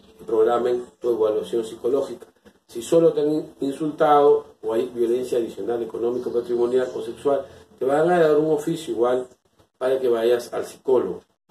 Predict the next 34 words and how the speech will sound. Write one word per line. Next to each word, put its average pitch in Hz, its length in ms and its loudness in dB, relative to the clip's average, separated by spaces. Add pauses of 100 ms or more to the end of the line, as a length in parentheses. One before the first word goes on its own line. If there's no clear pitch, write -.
(240)
Eso, 165 420 0
con 135 200 0
eso 175 200 -4
se 170 140 -6
genera, 131 540 0
con 110 180 -2
eso 123 120 -12
se - 120 -12
inicia 147 400 -2
todo 113 160 -4
el 113 60 -4
proceso. 110 540 -8 (800)
Si 127 260 -14 (500)
presentaste 185 600 -2
tu 160 160 -2
denuncia 127 640 0 (240)
en 117 120 -4
la 110 120 -2
comisaría, 110 680 -2
la 110 140 -4
comisaría 135 460 -2
tiene 151 220 -2
veinticuatro 127 800 0
horas, 120 300 0
según 113 300 -6
la 120 80 -2
ley, 113 280 -2 (420)
para 120 200 -2
remitirle 120 520 -2
copia 127 300 -2
de 104 80 -2
todo 131 240 0
lo 131 100 2
actuado 123 540 0